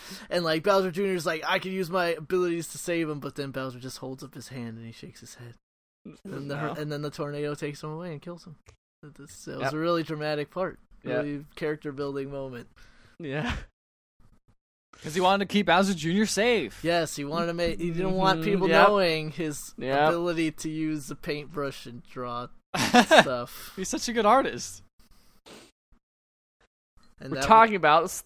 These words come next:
Speaker 1: the new Superman and Batman movies.
Speaker 2: We're talking about those terrible D C films.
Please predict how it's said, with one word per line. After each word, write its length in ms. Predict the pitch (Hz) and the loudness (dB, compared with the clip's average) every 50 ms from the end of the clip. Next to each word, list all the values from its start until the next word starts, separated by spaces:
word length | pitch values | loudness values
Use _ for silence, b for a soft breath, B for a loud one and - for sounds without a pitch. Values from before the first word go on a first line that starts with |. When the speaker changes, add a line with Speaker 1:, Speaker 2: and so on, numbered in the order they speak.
| - - | -6 -2
Speaker 1:
the 220 | 202 196 190 180 185 190 - _ - - - | -2 -2 -2 -4 -8 -14 -18 _ -20 -12 -8
new 300 | 214 202 214 226 226 233 | -4 -2 0 0 0 -2
Superman 720 | 220 - - 262 254 247 - 226 214 208 202 190 180 175 170 | -4 -4 -6 -6 -6 -6 -8 -8 -6 -2 0 0 0 0 -2
and 180 | 170 170 151 | -4 -4 -2
Batman 540 | 226 220 214 214 208 196 190 180 175 165 165 | 0 2 2 2 2 2 2 2 2 2 2
movies. 800 | 160 156 151 151 147 127 131 127 123 110 107 110 135 - - 180 156 | 2 2 2 2 2 0 -2 -4 -4 -6 -6 -8 -12 -12 -12 -10 -8
Speaker 2:
We're 120 | 165 185 | -6 -4
talking 360 | - - 240 226 226 - 233 | 0 2 2 2 2 2 0
about 240 | 208 185 185 185 - | 2 2 2 2 2
those 220 | 196 208 214 202 - | 2 0 0 0 -2
terrible 500 | - - 220 226 233 226 214 214 220 214 | -2 0 4 6 6 6 6 4 0 -2
D 180 | 202 226 233 | -2 -2 -4
C 320 | 196 - - 269 269 269 226 | -2 -2 0 2 2 2 0
films. 880 | - - 196 175 156 147 139 131 127 139 151 - - - - - - | 0 0 2 2 2 2 0 -2 -4 -6 -8 -10 -10 -14 -14 -16 -16